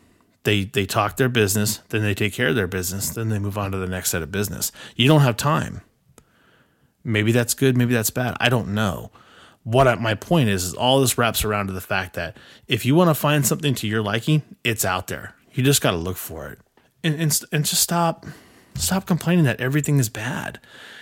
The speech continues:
It's not that bad. I mean, granted, it'll never be what it was before, but you can find a good amount of wrestling with what's available. In my opinion, there is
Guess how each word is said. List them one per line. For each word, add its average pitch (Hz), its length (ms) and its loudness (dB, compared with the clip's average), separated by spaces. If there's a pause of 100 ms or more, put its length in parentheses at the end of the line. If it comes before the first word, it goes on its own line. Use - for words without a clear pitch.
(120)
It's 151 220 2
not 196 200 0
that - 200 -4
bad. 67 400 -8 (440)
I - 40 -6
mean, 165 180 4
granted, 165 320 2
it'll 139 160 2
never 151 280 4
be 151 140 2
what 139 160 4
it 113 100 0
was 127 160 0
before, - 640 -6 (720)
but 147 180 -4
you 151 180 2
can 143 520 0
find 110 640 -4 (580)
a 104 60 0
good 117 640 0 (400)
amount 110 260 0
of 95 120 -4
wrestling 95 520 -2 (300)
with 101 120 -2
what's 104 180 -2
available. 92 520 -2
In 113 140 0
my 120 180 0
opinion, 120 600 -2 (440)
there 123 300 2
is 117 260 -2